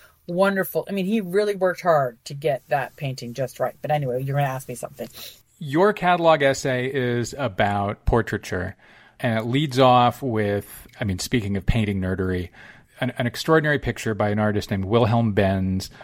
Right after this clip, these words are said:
Speaker 2: of a, of a young artist friend of his. This is too reductive, but I, I guess one has to describe the painting. Um, you know, where, where the young artist friend of Benz's is looking at a sketch in a mirror,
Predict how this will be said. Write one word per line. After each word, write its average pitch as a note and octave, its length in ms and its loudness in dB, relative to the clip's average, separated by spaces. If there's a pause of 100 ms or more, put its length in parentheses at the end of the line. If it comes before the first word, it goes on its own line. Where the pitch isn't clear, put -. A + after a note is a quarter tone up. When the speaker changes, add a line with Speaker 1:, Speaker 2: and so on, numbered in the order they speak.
(240)
Speaker 2:
of A2 340 0
a, A2 140 0
of A#2+ 320 0
a G2+ 40 -2
young A2 320 2
artist A2 440 2
friend G2+ 340 2
of F#2+ 100 0
his. G2 680 2 (440)
This - 140 -2
is B2 80 2
too - 200 0
reductive, F#2 540 0
but - 120 -4
I, G2+ 320 0
I G#2+ 80 -2
guess G2+ 280 -2 (200)
one G2 140 -2
has G2 180 -2
to G2+ 100 -8
describe F#2 420 -4
the - 80 -8
painting. B2 440 2
Um, A2+ 180 -2
you C3+ 60 0
know, G2+ 140 -2 (420)
where, C3 160 2
where C3+ 200 2
the B2+ 60 0
young C#3+ 220 4
artist B2+ 540 4
friend A2+ 420 2
of G2 160 -4
Benz's G#2+ 520 4
is G#2+ 220 -2
looking A2+ 340 4
at G#2+ 60 6
a G2+ 60 2
sketch - 420 -2
in G#2+ 140 -2
a G2+ 60 0
mirror, G2+ 540 2